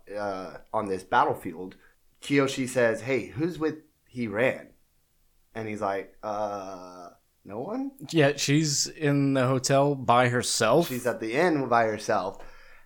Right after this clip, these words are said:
Speaker 1: And then they realize, "Oh no, that's not a good thing." So they run over there, and He Ran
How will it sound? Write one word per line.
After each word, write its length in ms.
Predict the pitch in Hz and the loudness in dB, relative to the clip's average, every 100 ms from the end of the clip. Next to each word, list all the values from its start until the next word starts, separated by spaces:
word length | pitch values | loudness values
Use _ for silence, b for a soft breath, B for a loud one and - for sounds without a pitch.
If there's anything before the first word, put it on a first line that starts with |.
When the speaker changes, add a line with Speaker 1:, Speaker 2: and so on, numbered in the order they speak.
| - | 2
Speaker 1:
And 300 | 131 131 131 | 4 6 6
then 320 | 131 127 127 | 4 4 4
they 140 | 120 123 | 4 4
realize, 680 | 127 120 120 113 110 - _ - | 6 6 6 4 0 -10 _ 0
"Oh 160 | 131 | 2
no, 420 | 123 123 107 85 - _ | 2 0 -2 -6 -16 _
that's 240 | 110 110 | -2 0
not 120 | 117 104 | -2 -2
a 60 | |
good 220 | 87 90 | -6 -10
thing." 320 | 87 87 92 b b | -12 -14 -16 b b
So 200 | - 131 | 2 6
they 140 | 123 123 | 8 8
run 280 | 120 143 135 | 10 10 10
over 220 | 139 135 | 6 4
there, 440 | 104 98 95 95 - | 4 2 0 -4 -4
and 500 | 110 101 98 92 - _ _ - | -2 0 0 -4 -8 _ _ -12
He 240 | - 127 | 0 2
Ran 540 | 113 113 110 110 107 | 4 4 4 2 -2